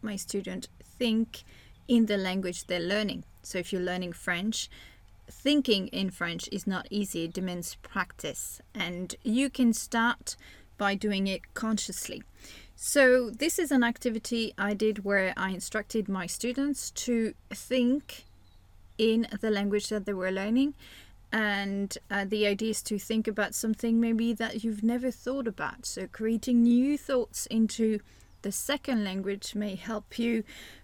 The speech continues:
forget about <laughs> thinking in your first language. Okay, and listen out for the word today, peu importe. Peu importe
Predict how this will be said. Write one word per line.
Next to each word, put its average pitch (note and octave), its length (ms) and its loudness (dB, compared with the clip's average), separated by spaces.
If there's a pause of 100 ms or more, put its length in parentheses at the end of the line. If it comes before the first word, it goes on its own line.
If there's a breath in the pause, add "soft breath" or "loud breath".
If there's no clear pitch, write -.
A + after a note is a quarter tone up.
forget C4+ 460 4
about A3 680 6 (140)
<laughs> - 140 -4
thinking A#3+ 480 8
in G#3+ 100 4
your G3+ 140 2
first F#3+ 440 2
language. E3+ 600 -6 (800 loud breath)
Okay, B3 360 0
and B3+ 240 4
listen C4+ 320 4
out A#3+ 200 2
for B3+ 260 2
the A#3 120 2
word G3+ 420 4 (120)
today, F#3+ 520 0 (480)
peu F4 160 2
importe. - 800 0 (580)
Peu G#4 180 6
importe B3+ 520 4